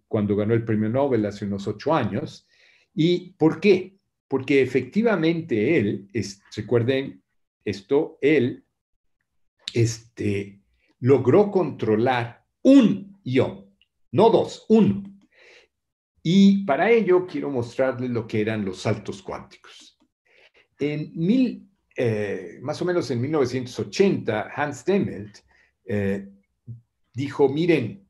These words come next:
nosotros si tenemos un átomo de tres niveles, y este nivel puede decaer muchas veces por segundo,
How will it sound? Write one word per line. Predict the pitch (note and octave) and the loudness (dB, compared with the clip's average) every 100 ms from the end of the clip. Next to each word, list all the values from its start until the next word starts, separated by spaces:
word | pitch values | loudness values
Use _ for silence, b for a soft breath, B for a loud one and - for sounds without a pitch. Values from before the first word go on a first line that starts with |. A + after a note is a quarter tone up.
| - | -8
nosotros | A#2+ B2 - G3 G3+ F#3 F3 - | -6 -6 0 -2 0 -2 -2 -4
si | A#2+ | -10
tenemos | A#2 D3 G#3 G3+ F#3 | -6 -2 0 0 -2
un | E3 | -4
átomo | C#3 C3+ C3+ B2+ G#2+ | -4 -4 -4 -4 -4
de | F2+ | -4
tres | - A#2+ A#2 | -2 0 0
niveles, | A2+ G#2 E2+ C#2+ G#2 - - - _ _ _ _ _ b b b - | -2 -4 -6 -12 -14 -14 -16 -18 _ _ _ _ _ b b b -6
y | A#2 E3 | 4 6
este | G3 G3 F3 | 6 4 2
nivel | C3+ G#2+ A2+ G2+ G2+ G#2 _ _ _ _ _ _ _ _ _ _ | 2 -2 0 0 -4 -8 _ _ _ _ _ _ _ _ _ _
puede | - C#3 D#3 | 0 2 4
decaer | D3 A#2+ A#2 G2 G#2+ A2+ G2+ - _ | 2 0 -2 -4 -2 -4 -8 -16 _
muchas | C#3 E3 A3 - E3 A#2 A#2+ | -4 2 2 2 -2 -2 -2
veces | C3+ B2 A#2 | -2 -2 -10
por | - G#2+ | -6 -6
segundo, | - - G2 C#3 A#2+ E2+ D#2 - | -6 -8 -6 -4 -4 -8 -12 -16